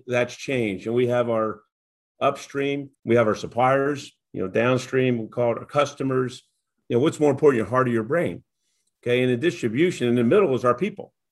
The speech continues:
right? And that ha-, that hasn't changed. People do business with people that they like and trust over long periods of time. How we get the business done, E D I, digital, the, all the things we just talked about, that's changed. Globalization across ponds,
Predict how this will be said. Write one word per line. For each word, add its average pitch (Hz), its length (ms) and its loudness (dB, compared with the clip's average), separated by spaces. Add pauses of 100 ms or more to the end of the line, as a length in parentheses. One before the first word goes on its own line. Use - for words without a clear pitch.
right? 117 280 -2
And 120 120 2
that 151 160 2
ha-, 147 220 0
that 147 200 4
hasn't 113 280 0
changed. 98 340 -8
People 165 220 4
do 165 160 4
business 123 500 0
with 110 140 -6
people 131 320 -2
that 110 160 0
they 101 140 0
like 123 360 2 (320)
and 117 160 2
trust 120 460 2 (140)
over 113 260 4
long 107 240 2
periods 101 300 0
of 92 80 -8
time. 101 320 -4 (480)
How 185 180 2
we 277 80 4
get 190 160 2
the 131 80 2
business 107 380 0
done, 117 360 -4 (300)
E 139 100 4
D 139 200 6
I, 131 280 6
digital, 135 680 -2
the, 127 120 -6
all 120 120 -4
the 135 40 -4
things 131 220 -8
we 117 40 -16
just 123 160 -8
talked 147 220 -2
about, - 160 -10 (160)
that's 139 320 -4
changed. 95 400 -8 (100)
Globalization 127 840 0
across 135 380 -6
ponds, 120 580 -4